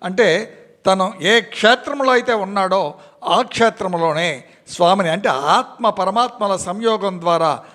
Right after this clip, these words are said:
స్వామిని దర్శించగలిగినటువంటి ఓ ప్రయత్నం చేయాలి అని ఇంతవరకు భారతం విన్నట్లయితే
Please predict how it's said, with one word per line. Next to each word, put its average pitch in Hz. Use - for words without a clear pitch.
స్వామిని 165
దర్శించగలిగినటువంటి 151
ఓ 170
ప్రయత్నం 165
చేయాలి 143
అని 233
ఇంతవరకు 165
భారతం 190
విన్నట్లయితే 180